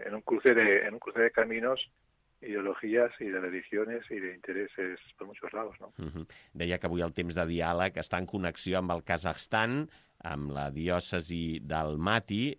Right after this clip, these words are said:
Speaker 2: el titular de la qual és José Luis Mumbiela, també president de la Conferència Episcopal del Kazakhstan, que ara mateix ens acompanya des d'aquest país.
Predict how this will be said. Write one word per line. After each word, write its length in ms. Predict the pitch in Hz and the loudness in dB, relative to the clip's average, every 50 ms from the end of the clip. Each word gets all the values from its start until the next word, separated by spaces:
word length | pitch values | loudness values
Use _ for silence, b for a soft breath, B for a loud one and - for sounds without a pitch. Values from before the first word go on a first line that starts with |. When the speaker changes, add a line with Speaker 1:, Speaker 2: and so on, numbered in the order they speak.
| _ - | _ -10
Speaker 2:
el 140 | 82 78 - | -8 -8 -8
titular 300 | - 71 - 76 76 80 82 | -10 -10 -6 -4 -2 0 2
de 60 | 90 | 2
la 80 | 92 87 - | 2 0 0
qual 320 | - 95 98 101 107 - - | 2 4 4 4 4 2 0
és 160 | - 98 - - | -2 -4 -4 -2
José 220 | - 113 - 98 80 | -4 -4 -2 -2 -2
Luis 260 | 82 98 117 110 - | 0 -2 -2 -2 -2
Mumbiela, 760 | 87 85 87 90 87 85 82 82 78 95 113 131 131 101 78 | -2 0 0 0 0 0 0 -2 0 2 2 2 2 2 0
també 220 | - 80 76 82 87 | -2 -4 -4 -4 -2
president 420 | - 98 101 87 87 82 101 113 | 0 0 0 0 0 0 0 2
de 80 | 107 87 | 2 0
la 100 | 80 73 | -2 -2
Conferència 500 | - 87 76 - 85 82 85 85 - 104 90 | -4 -6 -6 -4 -4 -4 -4 -2 -4 -4 -4
Episcopal 460 | 90 78 - 78 76 - 85 87 87 | -6 -10 -8 -8 -2 0 0 0 2
del 120 | 90 85 85 | 0 -2 0
Kazakhstan, 680 | - 90 85 98 95 85 - - - 95 92 101 123 143 - | -2 -2 -2 -2 -4 -4 -6 -4 0 0 2 2 0 0 0
que 80 | - | 0
ara 720 | 82 78 76 73 71 67 65 - - 71 78 80 76 80 78 | 0 0 0 -2 -2 -4 -6 -6 -6 -4 -4 -2 -2 -2 -2
mateix 420 | 76 73 67 - 95 104 - - b b b b b b b | -4 -4 -2 -2 -2 -2 -2 -4 b b b b b b b
ens 200 | 82 76 73 69 | -6 -6 -4 -4
acompanya 680 | 76 73 - 78 73 73 - 87 87 87 85 87 90 87 - b b b | -4 -4 -4 -4 -4 0 2 2 4 4 2 2 2 0 -2 b b b
des 340 | 90 78 73 87 87 80 78 82 | -10 -4 0 0 0 0 0 0
d'aquest 380 | 82 78 - - 92 85 - _ | 0 0 0 0 -2 -2 -2 _
país. 340 | - 82 87 98 95 - - | 0 2 2 2 2 0 -2